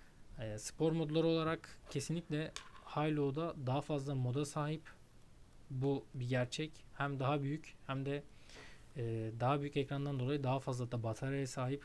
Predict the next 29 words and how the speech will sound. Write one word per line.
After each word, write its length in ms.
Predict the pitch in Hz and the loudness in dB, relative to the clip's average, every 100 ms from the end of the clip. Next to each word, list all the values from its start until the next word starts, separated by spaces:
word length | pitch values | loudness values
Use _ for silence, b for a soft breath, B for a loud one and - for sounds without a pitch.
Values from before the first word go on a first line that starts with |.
| - | -4
Tabii 180 | 127 120 | -4 -2
ki 160 | 135 | 0
bunun 160 | 123 127 | 2 2
ekranı 340 | 127 131 127 | 0 0 0
daha 180 | 127 135 | 2 0
küçük 300 | - 160 151 | -2 -6 -2
ve 200 | 139 143 - | 0 0 0
daha 220 | 131 135 | 0 2
da 80 | 135 | 2
az 140 | 131 127 | 0 0
bir 120 | 123 | 0
bataryasına 560 | 117 131 123 - 127 | 0 0 0 0 -2
sahip 320 | 123 113 123 - - | 0 -2 -2 -4 -4
ve 160 | 123 - | -2 -2
bir 180 | 135 135 | -4 0
yıldan 260 | 131 123 139 | 2 2 2
uzun 280 | 127 131 | 0 -2
süredir 280 | 127 131 120 | -2 -2 0
kullandığım 420 | 120 131 127 117 | 0 0 0 0
için 240 | 107 175 185 B - | -2 -6 -6 B -6
batarya 380 | 135 - 131 113 | -4 0 0 0
ömrü 200 | 113 170 | -2 -2
ona 280 | 165 135 120 | -2 0 0
göre 280 | 113 160 127 | 0 0 0
biraz 300 | 120 120 120 | 0 0 -2
düştü. 420 | 120 - 143 190 B B B B - 170 | -4 -6 -8 -8 B B B B -6 0
Bu 120 | 180 | 2
bileklik 420 | 170 156 175 175 | 2 2 -4 -4
ise 300 | - 123 | -4 -4